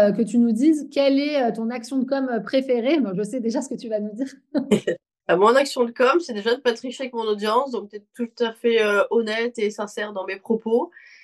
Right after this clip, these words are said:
Speaker 2: Et justement, de pas tricher, tu vois, quand j'ai des échecs, je le dis, quand j'ai des, j'ai des doutes, je le dis, quand j'ai des réussites aussi, mais vraiment de partager à cent pour cent, euh, mon aventure entrepreneuriale.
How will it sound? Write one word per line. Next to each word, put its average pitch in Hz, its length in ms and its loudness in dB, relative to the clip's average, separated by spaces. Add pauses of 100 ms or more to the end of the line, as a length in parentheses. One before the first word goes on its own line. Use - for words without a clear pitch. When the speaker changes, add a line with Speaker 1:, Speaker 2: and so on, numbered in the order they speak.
(180)
Speaker 2:
Et 220 120 0
justement, 226 360 2
de 240 100 0
pas 214 160 0
tricher, 226 480 -6
tu 220 80 -20
vois, 170 240 -2
quand 156 80 -20
j'ai 156 100 -14
des 170 240 -4
échecs, 185 380 -2
je 165 80 -8
le 170 100 -2
dis, 220 280 -2
quand 180 160 0
j'ai 175 80 -14
des, 180 160 4
j'ai 180 320 -4
des 185 180 -2
doutes, 233 220 4
je - 120 -2
le 185 60 6
dis, 220 220 -2 (540)
quand 233 100 6
j'ai 226 80 2
des 226 100 2
réussites 214 320 0
aussi, 247 260 0
mais 254 120 2
vraiment 220 240 2
de 277 100 -6
partager 220 480 -6
à 233 60 0
cent 233 180 -8
pour 220 200 -18
cent, 240 260 0
euh, 214 80 0
mon 208 160 -2
aventure 208 360 -4
entrepreneuriale. 208 800 -4